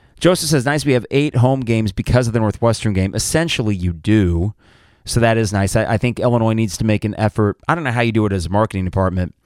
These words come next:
to get your Chicago fan base to come out on a Saturday during Thanksgiving. And then Billy says, "I'm per-, expecting the Purdue game to be the de facto for the West." I need to see, and gosh darn it,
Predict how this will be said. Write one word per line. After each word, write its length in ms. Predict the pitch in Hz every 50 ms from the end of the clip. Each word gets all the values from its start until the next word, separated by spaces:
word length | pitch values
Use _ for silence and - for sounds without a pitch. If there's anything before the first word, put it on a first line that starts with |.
| _ - - - _ _ _ _ _ _ -
to 100 | - 120
get 280 | 110 107 113 110 107 _ -
your 180 | 113 107 104
Chicago 580 | 95 - 110 - - 107 107 104 101 104 101 95
fan 320 | - - 104 98 95 95
base 280 | 90 95 92 92 85 -
to 120 | - 104
come 180 | - - 95 92
out 140 | 90 92 92
on 120 | 90 90
a 40 | 85
Saturday 460 | - - 98 92 92 92 90 90 90
during 200 | 87 92 92 92
Thanksgiving. 580 | 85 - 92 87 - - 107 101 95 90 87 85 - - - - - - - - - - - - -
And 260 | - 147 151 151 147
then 560 | 135 147 151 147 151 151 147 147 147 139 139 123
Billy 260 | 131 147 151 156 156
says, 280 | - - 147 135 117
"I'm 160 | - 143 - - _ -
per-, 280 | - 135 135 127 117 -
expecting 720 | - 131 - - - 175 185 - - 185 175 170 151 127
the 320 | 127 131 131 127 127 117 - - - - - - - -
Purdue 340 | - 127 110 117 131 147
game 280 | 131 117 110 101 101 95
to 100 | - 110
be 120 | 101 113
the 100 | 107 107
de 60 | 101 101
facto 500 | - 120 113 117 - - - 107 104 95
for 140 | - 104
the 80 | 101 98
West." 460 | 95 101 90 73 - - - - - - - - - _ _ - - _ _ _ _ _ - - -
I 240 | - 143 180 214 233
need 280 | 226 202 175 165 160 139
to 60 | 135
see, 580 | - - - - 117 107 98 92 87 90 - -
and 200 | 117 117 110 104
gosh 240 | - 139 143 123 -
darn 180 | 127 120 117
it, 140 | 117 123 -